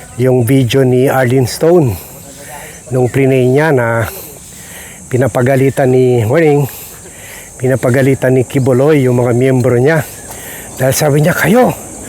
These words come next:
mga highly recommended kayo ng mga,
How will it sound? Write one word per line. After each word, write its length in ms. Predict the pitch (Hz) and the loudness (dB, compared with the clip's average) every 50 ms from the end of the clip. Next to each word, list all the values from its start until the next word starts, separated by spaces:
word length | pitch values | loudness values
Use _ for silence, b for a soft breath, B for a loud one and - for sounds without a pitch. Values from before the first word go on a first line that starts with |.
| B B B B B B B B B - | B B B B B B B B B -6
mga 200 | 143 160 170 170 151 - | -4 -2 -2 -2 0 2
highly 240 | 220 254 240 208 226 202 208 190 | 2 2 4 4 4 4 2 2
recommended 480 | - - 190 190 196 202 190 165 185 - | 2 2 2 2 2 2 2 0 0 0
kayo 320 | - 165 160 190 240 240 | 0 0 2 4 4 4
ng 160 | 202 175 170 | 4 4 2
mga, 260 | 165 156 151 160 160 | 2 2 2 2 2